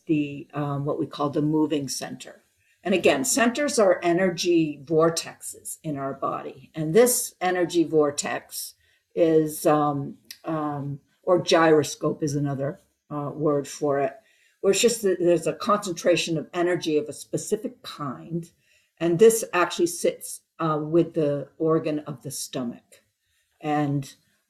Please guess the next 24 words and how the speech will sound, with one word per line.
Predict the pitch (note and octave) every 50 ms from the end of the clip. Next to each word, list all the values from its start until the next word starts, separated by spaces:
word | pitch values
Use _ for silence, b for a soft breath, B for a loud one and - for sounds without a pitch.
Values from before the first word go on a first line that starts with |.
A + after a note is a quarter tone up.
| _ _
uh, | D#3+ D#3 D3+ D3 D3 C#3+
we, | D3 D#3+ D3+ -
we | E3 E3 D#3+
talked | - E3+ E3 D#3+ D#3+ -
about | D#3 E3 D#3 D3+ D3+ -
that | D#3+ D3+ D3 C#3+
in | D3 D3
the | C#3
second | C#3 - D3 C#3+ - C#3+ C3+
episode | C3+ B2+ - - C3 - - C#3 C3+ C3 B2+ B2
to | - - C3+
do | - D#3+ C#3+ C#3 C3+
with | C3+ C3+ B2+ _
the | - C#3+
stomach. | C3+ - - D#3 C#3+ C3 C3 B2+ B2 - - - -
And, | C#3+ C#3 C3+ C3+ C3 B2+ C3 B2+ - - - - -
um, | C#3 C3+ C3+ C3+ B2+ B2+ B2+ B2 E3 - _ _ B B B B B B B B B _
basically, | - F3+ F#3 G3+ G3 - C4 - - - C#4 C4+ B3+
when | A3+ G3+ F3+
we | E3+ E3 D#3
do | - - D#3+ E3
something | E3 - - F#3+ F#3 - A3+ A3 G#3+
repetitively, | A3 A3 A3 A3 - A3 A3 A3 G3+ F3 - - D#3+ D3 B2+ C#3 C#3 C#3+ C3+ C#3 C#3+ - -
our, | - D3 D3 D3+ D3 C#3+ D3 C3+ - -